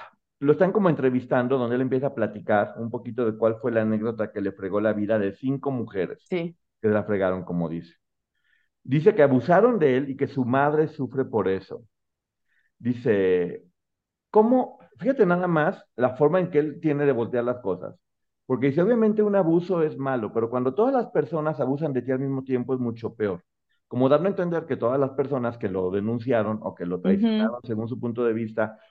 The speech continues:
Speaker 1: fue como en montón y como él hubiera sido ab-, abusado por un montón de mujeres malas. Dios santo, qué manera de distorsionar las cosas y qué cerebro tan enfermo.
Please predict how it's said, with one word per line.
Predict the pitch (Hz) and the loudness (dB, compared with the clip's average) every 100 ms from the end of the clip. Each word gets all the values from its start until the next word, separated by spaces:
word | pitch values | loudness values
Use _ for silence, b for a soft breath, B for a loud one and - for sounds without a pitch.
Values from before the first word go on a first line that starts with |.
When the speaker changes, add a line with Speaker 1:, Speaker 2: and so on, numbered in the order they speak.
| _ | _
Speaker 1:
fue | 127 110 | -4 0
como | 151 135 | 2 2
en | 120 | 2
montón | 117 113 117 131 | 0 -2 2 2
y | 143 | 0
como | 123 113 113 | -2 0 0
él | 120 | -2
hubiera | 107 135 131 | 0 2 2
sido | 135 131 | 0 0
ab-, | 139 - | 0 0
abusado | 120 120 113 127 123 131 117 | -4 -4 -6 0 2 2 -2
por | 120 | -4
un | 123 | -2
montón | 127 123 120 | -2 -2 -2
de | 123 | -2
mujeres | 117 110 123 120 | -2 -4 -2 -2
malas. | 113 113 117 127 _ _ _ _ | -2 -2 -2 -2 _ _ _ _
Dios | 107 104 135 | 2 4 4
santo, | - 101 143 123 | 2 -2 -2 -4
qué | - | -2
manera | 123 135 127 139 | -2 0 2 2
de | 123 | 0
distorsionar | 107 95 104 113 | -2 -4 -2 -2
las | 127 | -2
cosas | 117 120 120 | 0 -2 -2
y | |
qué | 107 113 | -4 -4
cerebro | 123 117 123 | -4 -4 -4
tan | 107 98 | -4 -4
enfermo. | 95 90 107 107 98 85 | -8 -6 -2 -2 -2 -8